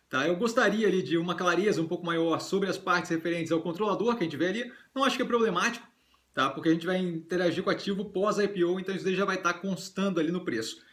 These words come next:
tá? Então não vejo provavelmente como problemático, mas é algo que seria interessante ter mais, ter mais abertura ali,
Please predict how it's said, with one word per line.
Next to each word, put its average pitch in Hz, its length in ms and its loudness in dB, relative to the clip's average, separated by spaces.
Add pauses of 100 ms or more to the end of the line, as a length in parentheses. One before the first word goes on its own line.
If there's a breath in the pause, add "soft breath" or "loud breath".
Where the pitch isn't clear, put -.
(160 loud breath)
tá? 113 160 -6
Então 127 160 -8
não 160 80 -4
vejo 147 220 2
provavelmente 156 340 -2
como 175 120 -6
problemático, 226 360 -2
mas 247 120 0
é 247 60 4
algo 247 200 0
que 247 380 -4
seria 208 260 0
interessante 196 380 -2
ter 202 80 -4
mais, 180 440 -2 (140)
ter 175 80 -2
mais 175 380 -2
abertura 175 500 0
ali, - 260 0